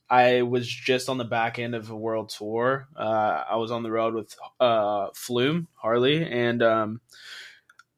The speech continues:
we landed in, like, January back home. Uh,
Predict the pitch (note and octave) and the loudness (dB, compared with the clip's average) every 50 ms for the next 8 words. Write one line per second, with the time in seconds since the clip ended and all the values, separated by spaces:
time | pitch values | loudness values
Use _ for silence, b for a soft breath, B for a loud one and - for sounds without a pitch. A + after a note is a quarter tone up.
0 | _ - B2 B2+ C3 C3 C3 B2+ A#2+ A#2+ A#2+ B2 C3 D3 E3 E3 E3+ E3 D#3 C#3+ | _ 2 4 6 8 8 8 6 6 4 4 4 4 4 4 2 2 2 2 2
1 | C3 B2 A#2 - - - - - - _ _ _ _ - _ _ _ _ _ _ | 2 2 0 -4 -10 -16 -18 -20 -20 _ _ _ _ -20 _ _ _ _ _ _
2 | B2 A2+ - A#2+ A#2+ B2+ C#3 D#3 E3+ F3+ F#3 F#3+ G3 G3 G3+ G3 F#3 F3 F3+ F3 | -10 -6 -2 0 2 2 4 4 2 4 6 8 8 10 10 8 8 8 6 4
3 | F3+ F3+ - - - D#3+ E3 F3 F#3 F#3+ G3+ G#3 G#3+ A3 - _ _ _ _ _ | 4 0 -2 -2 0 0 2 4 4 2 2 0 -2 -6 -8 _ _ _ _ _
4 | _ _ _ C#3+ C#3+ C#3 C#3 C3+ C3 C3 B2+ B2+ B2 | _ _ _ 0 2 6 8 10 12 12 12 10 8